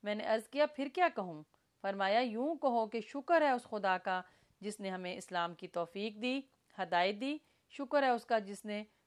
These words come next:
मोहम्मद सल्लल्लाहु अलैहि वसल्लम को भेजकर हम पर एहसान किया, शुक्र है उस खुदा का कि उसने हमें उस बेहतरीन उम्मत में दाखिल किया जो लोगों के लिए जो है वो अल्लाह ताला ने,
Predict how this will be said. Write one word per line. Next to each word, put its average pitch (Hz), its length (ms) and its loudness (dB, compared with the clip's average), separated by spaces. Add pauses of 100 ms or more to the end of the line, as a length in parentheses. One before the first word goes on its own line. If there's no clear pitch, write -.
मोहम्मद 202 280 0
सल्लल्लाहु 190 440 0
अलैहि 190 160 2
वसल्लम 180 320 -4
को 185 140 -6
भेजकर 180 480 -6
हम 175 140 -8
पर 175 200 -4
एहसान 170 440 -4
किया, 220 300 2 (360)
शुक्र 240 340 0
है 220 100 4 (100)
उस 208 140 -8
खुदा 180 340 0
का 196 220 -4 (400)
कि 190 140 -4 (100)
उसने 208 280 -6
हमें 180 360 -6
उस 202 140 -8
बेहतरीन 226 500 -2
उम्मत 202 300 -4
में 175 120 -6
दाखिल 170 340 -2
किया 170 280 -4 (420)
जो 185 120 -2 (560)
लोगों 196 440 0
के 180 160 -4
लिए 160 320 -6 (440)
जो 180 120 -4
है 165 160 2
वो 190 140 0 (120)
अल्लाह 165 220 0
ताला 160 320 -2
ने, 214 180 -8